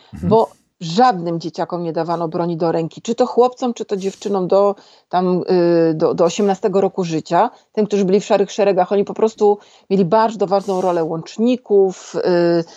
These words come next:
Speaker 2: y, y, różnych szpiegowskie role i tak dalej. I oni nie walczyli, ale dziewczyny i chłopcy byli na równi.
Speaker 1: Mhm.
Speaker 2: To jest świetnie, <laughs> prawda? A potem, y, dziewczyny starsze, no to oczywiście też były sanitariuszkami, no ale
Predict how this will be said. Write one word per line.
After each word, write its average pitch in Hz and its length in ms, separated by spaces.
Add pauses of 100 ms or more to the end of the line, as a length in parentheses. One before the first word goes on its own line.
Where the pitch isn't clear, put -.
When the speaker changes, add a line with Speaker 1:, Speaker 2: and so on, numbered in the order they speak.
(280)
Speaker 2:
y, 180 40
y, 175 160
różnych 185 460
szpiegowskie 226 640
role 190 200
i 185 60
tak 180 160
dalej. 220 340 (400)
I - 100
oni 269 180
nie 254 100
walczyli, 220 440
ale 226 220
dziewczyny 240 360
i - 40
chłopcy 359 300
byli 330 180
na 349 140
równi. 160 440 (140)
Speaker 1:
Mhm. 90 260
Speaker 2:
To 185 100
jest 220 240
świetnie, - 500
<laughs> - 60
prawda? 208 320 (380)
A - 120
potem, 233 440
y, 196 440
dziewczyny 214 800
starsze, 180 500
no 294 120
to 285 120
oczywiście 240 340
też 208 160
były 208 180
sanitariuszkami, 202 840
no 254 100
ale 240 200